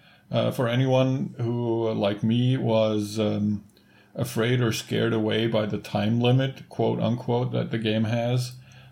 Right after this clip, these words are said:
uh, it's nearly impossible to hit that time limit. You're, uh, you, you collect, um, fruit to make juice, and each juice can,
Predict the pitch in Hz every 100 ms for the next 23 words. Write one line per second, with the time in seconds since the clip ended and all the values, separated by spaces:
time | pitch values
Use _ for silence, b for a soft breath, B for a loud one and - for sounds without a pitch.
0 | B 120 120 120 160 180 175 151 127 117
1 | 107 110 101 - 101 101 101 101 101 -
2 | 101 107 107 107 104 110 107 104 107 104
3 | - B B B B - 104 107 107 107
4 | 104 104 110 107 - 113 113 113 - -
5 | - 113 104 101 98 98 107 - - _
6 | _ _ - 127 139 139 - - 113 104
7 | 101 - 120 151 - - - _ 123 113
8 | 107 107 127 123 123 - 117 127 - -
9 | 113 113 113 113